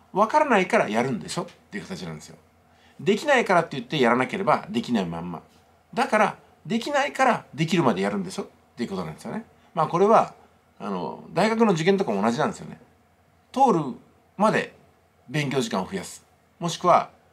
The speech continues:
わかるようになるまで繰り返し講師の方に質問をする。そういうような予備校の使い方をしました。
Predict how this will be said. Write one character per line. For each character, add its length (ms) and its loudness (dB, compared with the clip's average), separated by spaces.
わ 140 0
か 120 4
る 100 2
よ 100 4
う 20 8
に 80 4
な 100 4
る 80 2
ま 100 2
で 300 0
繰 120 -10
り 60 -8
返 200 2
し 300 -4
講 140 0
師 100 -2
の 60 -2
方 180 -4
に 140 0
質 180 -8
問 140 -2
を 40 -8
す 120 -14
る。 120 -16
そ 140 -4
う 20 4
い 40 4
う 20 6
よ 60 4
う 40 2
な 60 -2
予 60 -4
備 140 0
校 140 -2
の 80 -2
使 180 -6
い 40 -2
方 160 -6
を 60 -14
し 120 -16
ま 60 -18
し 60 -18
た。 80 -20